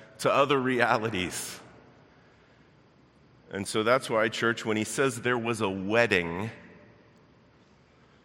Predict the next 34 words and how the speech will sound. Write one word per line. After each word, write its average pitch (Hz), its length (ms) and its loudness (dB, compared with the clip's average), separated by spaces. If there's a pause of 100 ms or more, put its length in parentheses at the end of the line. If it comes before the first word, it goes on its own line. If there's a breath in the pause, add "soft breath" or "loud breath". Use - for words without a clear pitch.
(300)
and 107 200 0
Jesus 117 480 0
and 117 100 -2
some 123 220 2
of 120 100 2
his 110 180 0
disciples 113 580 0
are 113 40 0
there, 104 420 2 (760 loud breath)
that 117 200 6
wedding 127 340 2
is 135 480 0
at 135 280 4
the 127 60 2
very 139 320 2
same 127 260 -2
time 104 360 2
both 117 160 -2
a 107 60 2
really 139 320 0
happy 127 540 2
and 101 220 -2
really 135 240 0
joyful 123 460 -2
thing 127 300 -2
for 123 120 -8
that 95 200 0
bride 113 400 2
and 101 80 -4
that 95 200 -4
groom 123 340 -2
and 98 80 -4
that 82 160 -6
family. 120 560 0